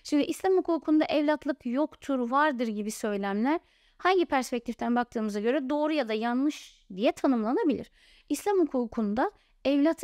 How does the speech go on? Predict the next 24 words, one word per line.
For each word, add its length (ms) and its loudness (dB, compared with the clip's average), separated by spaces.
edinme 600 0
vardır 640 0
diyeceksek, 600 -4
evet 340 2
vardır. 500 0
Bir 220 0
çocuğun 520 -2
manevi 580 2
anlamda 640 -2
babası, 360 -2
annesi 520 0
gibi 240 -4
yaşanabilir. 800 -2
Ee, 180 2
onun, 500 2
e, 260 0
küçük 300 -6
yaşta 400 -2
bakımı, 540 0
öz 260 -2
bakımı, 420 -4
hadanesi, 800 -2
e, 640 -4
alınabilir. 760 2